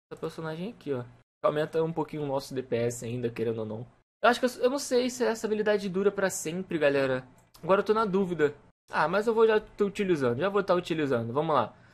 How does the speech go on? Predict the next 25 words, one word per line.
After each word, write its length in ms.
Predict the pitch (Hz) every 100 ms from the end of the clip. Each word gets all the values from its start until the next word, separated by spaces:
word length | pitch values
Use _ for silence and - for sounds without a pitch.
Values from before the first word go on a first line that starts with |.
| _ -
A 40 |
gente 80 | 160
tá 120 | 196
com 120 | -
duzentos 560 | 185 190 180 196 196 185
e 60 | 196
um 80 |
milhões. 580 | 196 233 208 208 214 - _ _ _ _ -
Ele 120 | 175
foi 140 | 180
pra 220 | 175 185 180
duzentos 800 | 185 185 160 190 190 202 202 180
e 80 |
trinta 400 | 175 165 180 180
e 180 | 190 165
um 140 | 160 165
milhões. 580 | 175 202 151 147 123 -
Agora 260 | 208 247
vamos... 260 | 247 302 269
ó, 180 | 254 339
trezentos 800 | 311 - 349 339 339 339 349 330
e 80 | 339
vinte 240 | 349 311
e 60 | 311
dois. 460 | 269 208 143 -